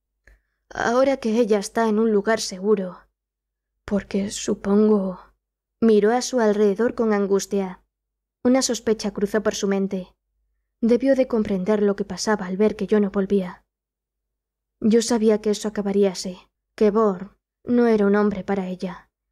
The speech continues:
que Dora nunca iba a aceptar servirle de pasatiempo, y que entonces volvería a mí. El domingo por la tarde salió sola, como solía hacer en estos últimos tiempos.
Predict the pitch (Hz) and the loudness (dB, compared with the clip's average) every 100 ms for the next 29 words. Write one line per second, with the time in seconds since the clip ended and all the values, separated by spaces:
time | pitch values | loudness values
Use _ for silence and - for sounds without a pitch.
0 | _ - 220 226 247 240 240 233 226 220 | _ 0 2 4 2 2 0 2 0 2
1 | 214 214 202 - 214 - 202 196 220 208 | 0 -2 -4 -2 -2 -2 0 2 2 2
2 | 190 214 208 196 202 202 196 196 180 _ | 0 0 0 -2 -2 -2 -2 -2 -10 _
3 | _ _ _ - 233 214 202 220 208 185 | _ _ _ -2 0 2 2 0 0 -4
4 | - 208 190 202 202 190 190 185 190 _ | -2 -2 0 2 2 2 -4 -6 -8 _
5 | _ _ _ _ _ _ _ _ _ 233 | _ _ _ _ _ _ _ _ _ 2
6 | 214 220 233 240 233 233 220 214 220 226 | 4 4 2 0 0 2 0 2 0 2
7 | 214 208 196 208 196 202 190 185 - _ | 0 0 2 2 2 -4 -4 -8 -18 _
8 | _ _ - 220 214 214 214 220 190 226 | _ _ -2 0 2 0 -2 -4 0 2
9 | 220 208 226 226 214 214 214 202 226 214 | 2 0 -2 -2 0 -2 -4 0 2 2
10 | 214 208 196 233 226 220 185 - - | 2 -2 -2 -2 -2 -4 -10 -12 -16